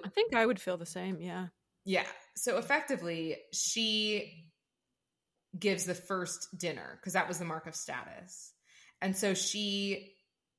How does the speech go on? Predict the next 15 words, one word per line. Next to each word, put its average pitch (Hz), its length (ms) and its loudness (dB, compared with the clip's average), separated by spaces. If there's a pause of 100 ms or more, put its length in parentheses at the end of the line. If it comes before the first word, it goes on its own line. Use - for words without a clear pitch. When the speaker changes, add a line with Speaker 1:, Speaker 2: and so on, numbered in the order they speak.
(680)
Speaker 2:
this 269 240 -4
dinner 156 380 -8
is 180 80 -10
so 170 220 -6
stupid. - 580 -10 (520)
It, 196 360 -2
<laughs> - 1800 -20
there 214 180 4
were 196 120 0
thirty-six 269 960 2 (180)
couches 208 680 2
over 185 320 2
twelve 208 760 -2 (320)
banquet 180 480 -4
rooms, 139 540 -8